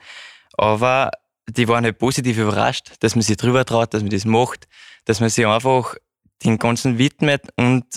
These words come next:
und auch die Ergebnisse, was man so herzeigen kann. Also die waren sehr positiv überrascht.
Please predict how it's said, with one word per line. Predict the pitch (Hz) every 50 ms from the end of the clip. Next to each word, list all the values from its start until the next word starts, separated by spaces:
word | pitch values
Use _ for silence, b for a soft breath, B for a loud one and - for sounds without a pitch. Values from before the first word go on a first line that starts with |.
| - -
und | - 120 127 135 131
auch | 123 113
die | 117 117
Ergebnisse, | 110 110 110 110 110 120 139 131 110 - - 110 101 98
was | 104 104
man | 117 110
so | 98 110
herzeigen | 104 101 104 104 - - 110 101
kann. | - 113 110 104
Also | - - 104 120
die | 117 123 117
waren | 117 117 110 107 101 - _ _ _ _ _ _
sehr | - - 117 120
positiv | 113 113 104 98 104 98 104 101 104
überrascht. | 101 98 104 104 104 101 - -